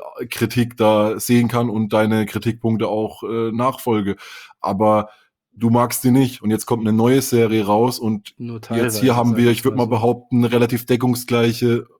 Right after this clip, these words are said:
Speaker 1: Meinung und so soll's doch irgendwie auch sein, dass man eine neue Serie oder ein neues Produkt dann einfach auch, äh, von Neuem bewertet und nicht, äh, aufgrund von dessen, was davor war, wo ja niemand der Involvierten hier was, äh, dazu kann.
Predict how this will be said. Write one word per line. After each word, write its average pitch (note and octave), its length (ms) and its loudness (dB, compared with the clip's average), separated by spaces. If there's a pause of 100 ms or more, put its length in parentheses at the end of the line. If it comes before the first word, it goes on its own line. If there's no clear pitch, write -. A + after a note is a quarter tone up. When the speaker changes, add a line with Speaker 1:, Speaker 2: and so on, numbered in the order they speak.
Speaker 1:
Meinung A#2 680 2 (440)
und A2 540 -2
so - 140 -12
soll's A2 260 0
doch A#2 120 -6
irgendwie A#2 300 2
auch A2 160 -2
sein, A#2 260 0
dass A2 180 0
man A2 420 0
eine G#2+ 200 -4
neue G#2+ 240 0
Serie A2 500 2
oder A2 140 -2
ein G#2+ 100 0
neues G#2+ 360 -2
Produkt G#2+ 460 -8
dann G2+ 120 -6
einfach G#2 400 -6
auch, G#2 340 -6
äh, - 360 -18
von G#2+ 340 -2
Neuem A#2 380 2
bewertet A2+ 600 2
und A2 260 -4
nicht, A2+ 440 0
äh, - 40 -18 (280)
aufgrund A2 480 -4
von G#2+ 180 0
dessen, A2 320 -2
was G#2+ 160 0
davor A2+ 420 0
war, A2+ 300 2 (320)
wo A2+ 180 0
ja B2 140 4
niemand C#3 380 2
der B2 80 0
Involvierten B2 500 0
hier A#2+ 380 2
was, A2+ 300 -2
äh, A2+ 220 -6
dazu G#2+ 320 -8
kann. A#2 380 -2